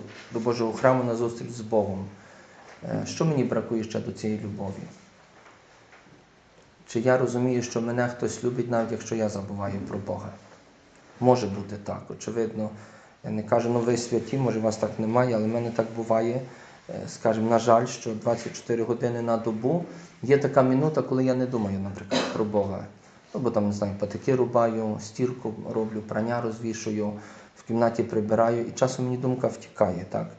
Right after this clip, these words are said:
Бо думаю, де би ще позамітати, щоб не забути. В цей момент десь забуваю на хвилину. Ви, напевно, цього не досвідчуєте, бо ви святіше, ви завжди думаєте про Бога. Але пам'ятаємо одну річ,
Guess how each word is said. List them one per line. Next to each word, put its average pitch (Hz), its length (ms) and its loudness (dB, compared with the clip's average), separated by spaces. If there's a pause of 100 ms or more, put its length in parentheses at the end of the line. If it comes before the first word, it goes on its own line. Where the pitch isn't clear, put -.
(400)
Бо - 80 -4
думаю, 117 280 0
де 113 100 2
би 113 140 -2
ще - 120 -2
позамітати, 110 720 0
щоб - 200 -8
не 107 80 0
забути. 101 520 -4 (800)
В - 60 -12
цей 123 160 2
момент 120 340 2
десь 117 300 -2
забуваю 113 520 0
на 98 100 -2
хвилину. 98 480 -6 (920)
Ви, 113 60 0
напевно, 113 400 0
цього 113 200 0
не 110 120 2
досвідчуєте, 117 600 -2
бо 107 120 -4
ви 107 120 0
святіше, 113 640 -8 (380)
ви 107 120 -2
завжди 107 360 -4
думаєте 107 440 -4
про - 180 -4
Бога. 117 340 -4 (720)
Але 113 640 4
пам'ятаємо 117 520 0
одну 113 280 -2
річ, 101 360 -6